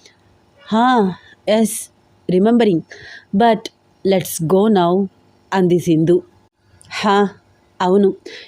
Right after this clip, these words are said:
ఇప్పుడే వెళ్తాను. నీకు చెప్పిన మాట నిజం చేసుకుంటాను. Only ఫైవ్ మినిట్స్," అంటూ సింధు, హారిక ఏదేదో మాట్లాడుకుంటుంటే అదంతా అర్థం కాక అయోమయంగా వాళ్ళనే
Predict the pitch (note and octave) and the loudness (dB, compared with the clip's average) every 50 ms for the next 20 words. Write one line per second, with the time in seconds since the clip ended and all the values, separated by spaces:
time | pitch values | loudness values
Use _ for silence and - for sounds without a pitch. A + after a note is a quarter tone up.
0 | _ - G3+ - - B3 C4 C#4 C4 A3+ G3+ F3 E3+ - F3+ F3 D#3+ F3 E3 - | _ -8 -8 -6 -2 0 2 4 4 4 2 0 0 0 0 0 0 0 -2 -4
1 | _ _ _ _ _ - G3 F#3 F3+ G3+ - F#3 D#3+ - G#3+ G3+ A3+ G3+ F#3 F3 | _ _ _ _ _ -2 -2 0 0 0 -2 -2 -2 -2 0 0 2 2 0 0
2 | D#3 - G3 A3 G3+ F#3 F3 E3 G3+ G#3+ G3 A3+ F#3+ F3 - - F#3 F3 E3 F3+ | 0 0 0 2 2 2 2 2 2 0 2 0 -2 -2 -2 -2 -2 -2 0 0
3 | E3 D#3 D#3+ - _ _ _ - - - _ _ - A3 A3+ A#3+ C4+ D#4 C#4+ - | 0 0 -2 -4 _ _ _ -20 -20 -20 _ _ -2 0 2 2 2 2 2 0
4 | B3+ A3 G#3 A#3 C4 C4+ C#4+ C4 A#3+ G3 E3 - - - _ _ _ _ _ _ | 0 2 2 4 4 4 4 4 2 0 -2 -4 -12 -16 _ _ _ _ _ _
5 | _ _ - - G3 G3 F#3 F3+ G#3+ G3 F#3+ F#3 F3 F#3 _ _ - - - B3+ | _ _ -6 -2 0 0 0 2 2 4 4 2 0 -4 _ _ -12 -6 -2 0
6 | B3+ C4 A#3+ D#4+ E4+ D4+ B3+ A3 G#3+ G3 G3 G#3+ G#3 G#3+ A3 G3+ G3 F#3+ F#3 - | 0 2 2 2 2 0 0 0 0 0 0 0 0 0 0 0 0 0 -4 -6
7 | _ _ - G#3 G#3 F#3+ F#3+ F#3 F3 A3 A3+ A3+ G#3 F#3 F3+ F3+ G#3+ G3 F#3 F3+ | _ _ -2 0 0 2 2 2 2 2 2 2 2 0 0 0 -2 -2 0 0
8 | F#3+ F3 D#3 F3+ E3 E3 D#3 G3+ C4 D#4+ C#4+ - _ - - - - - - - | -2 -2 0 0 -2 0 0 0 0 0 -2 -4 _ -20 -20 -20 -20 -20 -20 -20
9 | - - - G3+ E3+ F#3+ F3+ F#3 F#3 B3 A#3+ A3+ G3+ F3 D#3 D#3 G#3 G#3+ A3 A3 | -10 -4 -4 -2 0 0 0 0 0 2 2 2 2 0 0 0 0 0 0 0
10 | G3 E3+ D3+ - F3 E3+ E3 D#3+ - _ _ _ _ _ _ _ _ _ - G3 | 0 0 0 0 -2 -2 -2 -4 -8 _ _ _ _ _ _ _ _ _ -4 0
11 | F#3+ F#3+ F#3+ G3+ G3 G3+ F#3+ F3 E3+ E3 D#3+ D3+ F3 F#3+ G3 F3+ F3 E3 F3 F#3+ | 2 2 2 2 2 2 2 2 2 2 2 2 2 0 2 0 0 0 0 0
12 | A3+ B3 B3+ B3+ C4+ C#4 | 0 0 0 0 0 0